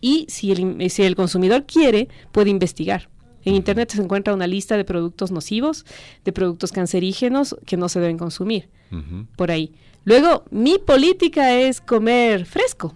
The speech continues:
Speaker 2: Ujú.
Speaker 1: Cuando uno compra, yo conozco los productores por, de, de todos los productos prácticamente que uso, excepto la pasta,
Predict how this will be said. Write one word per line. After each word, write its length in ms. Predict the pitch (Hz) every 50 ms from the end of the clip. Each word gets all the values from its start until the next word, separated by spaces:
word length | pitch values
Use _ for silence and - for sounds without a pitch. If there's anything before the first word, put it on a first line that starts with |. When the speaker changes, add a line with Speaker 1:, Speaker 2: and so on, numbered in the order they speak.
| - - -
Speaker 2:
Ujú. 360 | 95 90 80 82 98 113 131 -
Speaker 1:
Cuando 300 | - 226 220 220 214 226
uno 220 | 254 269 277 262
compra, 560 | - 254 254 262 - 277 262 247 226 196 180 -
yo 160 | 175 202 262
conozco 320 | 262 311 269 285 277 - 302
los 120 | 277 262
productores 480 | - - 233 220 220 202 254 247 240 220
por, 340 | - - 202 190 - 64 -
de, 480 | 202 190 196 185 202 196 190 185 180
de 100 | 165 180
todos 300 | 170 - 262 262 247 226
los 120 | 196 190 -
productos 400 | - 185 208 277 285 - 214 -
prácticamente 540 | - 196 185 - 180 214 190 196 185 - 185
que 100 | - 190
uso, 260 | 247 302 - - - - _ _
excepto 340 | - 190 - - 190 - 196
la 120 | 175 165 -
pasta, 320 | 247 262 - - - -